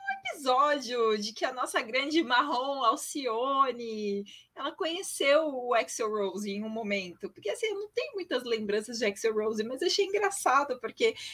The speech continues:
ela atacou ele no aeroporto, aqui no Brasil, se não me engano, em Pernambuco, <laughs> e pediu pra tirar foto. Aí ele repostou a foto, agradeceu.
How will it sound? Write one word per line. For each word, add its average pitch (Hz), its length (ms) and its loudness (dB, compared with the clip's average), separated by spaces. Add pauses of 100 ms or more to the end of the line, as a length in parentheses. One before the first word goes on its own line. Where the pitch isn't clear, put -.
(140)
ela 233 260 10
atacou 359 600 10
ele 269 420 10 (220)
no 220 100 -6
aeroporto, 240 840 4
aqui 196 220 -2
no 240 120 -8
Brasil, 220 400 4
se - 100 -8
não 262 100 -8
me 269 60 -10
engano, 262 180 -6
em 302 60 -8
Pernambuco, 262 800 -4
<laughs> - 240 0
e 330 220 -12
pediu 277 240 -8
pra 320 100 -2
tirar 381 280 4
foto. 311 520 6
Aí 254 140 4
ele 302 160 2
repostou 403 500 2
a 339 80 8
foto, 226 460 4
agradeceu. 220 1120 2